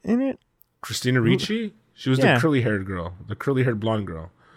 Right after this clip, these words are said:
Speaker 2: who was, like, desperate and, like, asking that guy, "Hey, you wanna come in? Do you wanna come inside and, like, hang out with," remember?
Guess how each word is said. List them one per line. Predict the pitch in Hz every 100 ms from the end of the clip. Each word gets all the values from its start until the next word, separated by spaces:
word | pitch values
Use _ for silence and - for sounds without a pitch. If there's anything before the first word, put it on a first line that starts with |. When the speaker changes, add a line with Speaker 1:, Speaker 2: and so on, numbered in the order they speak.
| - _ _
Speaker 2:
who | 113
was, | 107 98 104
like, | 101 98 101
desperate | 110 104 - - 101 92 -
and, | 101
like, | 95 95 87
asking | - 104 - 101
that | 98 90
guy, | 104
"Hey, | 113 143
you | 147
wanna | 143 143
come | 139 147
in? | 160 170 190 185 - - - - - -
Do |
you | 135
wanna | 127
come | 131 143
inside | 139 - 131 143 147 151
and, | 143 123 113
like, | 113 110
hang | 123 120
out | 131
with," | 139
remember? | - 120 131 165 165